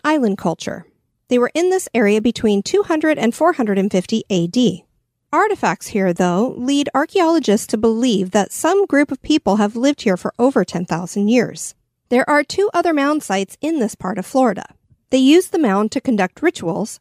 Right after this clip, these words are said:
have ceremonies, and play games. The people lived in huts nearby and grew maize. A little fun fact that connects Thomas Jefferson to all of this is that he once excavated a Native American mound,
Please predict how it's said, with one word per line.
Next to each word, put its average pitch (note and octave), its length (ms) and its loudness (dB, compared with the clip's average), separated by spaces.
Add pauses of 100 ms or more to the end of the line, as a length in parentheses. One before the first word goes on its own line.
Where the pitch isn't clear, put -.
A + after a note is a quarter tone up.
have D#4 160 -2
ceremonies, F4+ 720 2
and F4+ 200 0
play B3+ 220 0
games. - 600 -4 (420)
The G3 80 -2
people D4 340 0
lived E4+ 220 0
in E4+ 120 0
huts F4 360 -2
nearby A#3+ 380 2
and G3+ 180 0
grew F#3 200 0
maize. F#3 520 -2 (500)
A G#3 80 -2
little C4+ 200 2
fun G4+ 220 0
fact D#4+ 300 -2
that - 120 -8
connects B3 360 -2
Thomas G3+ 340 0
Jefferson C4 500 -2
to - 160 -8
all G3 140 2
of F#3 100 -4
this G3 340 -2
is B3 120 0
that C#4 160 -2
he D4 160 0
once D4 340 2
excavated G3 720 -2
a A3+ 80 4
Native F3+ 360 2
American E3+ 460 -2
mound, G#3+ 400 -2